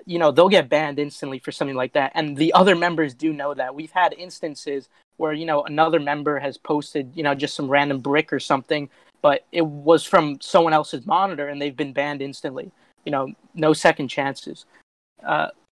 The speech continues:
leaking is definitely something that I passionately despise within this community.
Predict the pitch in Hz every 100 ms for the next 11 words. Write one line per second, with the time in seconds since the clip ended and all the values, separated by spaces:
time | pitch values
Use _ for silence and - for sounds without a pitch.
0 | _ _ _ _ _ _ 180 185 202 196
1 | 190 160 123 151 - 156 135 151 135 151
2 | 135 131 131 139 - 147 143 - 151 139
3 | 139 131 117 143 - 143 135 143 - 143
4 | 160 151 147 - 143 147 151 156